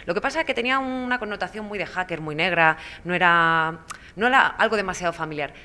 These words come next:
Los paquetes que venden actualmente en internet realmente ya tienen un look and file, eh, bonito, atractivo, se puede gestionar e incluso ofrecen S L As de servicio. O sea, si yo te vendo a ti una herramienta para poder hackear una página y descubren ese tipo de ataque,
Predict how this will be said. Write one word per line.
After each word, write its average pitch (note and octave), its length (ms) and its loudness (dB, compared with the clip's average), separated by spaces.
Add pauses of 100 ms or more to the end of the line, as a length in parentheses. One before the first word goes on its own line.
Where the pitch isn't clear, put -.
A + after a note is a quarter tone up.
Los - 160 -10
paquetes E3+ 480 -6
que - 100 -10
venden G#3 280 -6
actualmente F3 540 -6
en D#3+ 40 -4
internet E3+ 560 -4 (320)
realmente A3 300 -2
ya A3+ 100 -2
tienen A3 320 -4
un G3+ 160 -8
look A3+ 160 -4
and G3 140 -2
file, G#3 380 0 (500)
eh, D#3+ 640 -2 (100)
bonito, F#3 500 -4
atractivo, F#3 600 -2
se G3 100 -14
puede F3+ 180 -6
gestionar G3 460 -6
e F#3+ 60 -4
incluso B3+ 560 2
ofrecen A3+ 400 0
S A3 160 -6
L A3+ 120 -2
As A3+ 120 0
de G3+ 100 -6
servicio. D#3+ 500 -10 (280)
O - 20 -20
sea, E3+ 140 0
si E3 480 -6 (460)
yo G#3+ 140 -2
te C#4 100 0
vendo B3+ 240 0
a B3 80 -2
ti B3+ 80 -6
una A#3 140 0
herramienta G#3+ 500 0
para G3 160 2
poder F#3+ 240 -2
hackear F#3 320 -4
una F3 160 -4
página C#3 560 -8
y F3 80 -8
descubren F3+ 680 -6
ese F#3+ 260 -8
tipo G3+ 240 -10
de F#3 80 0
ataque, E3+ 440 -2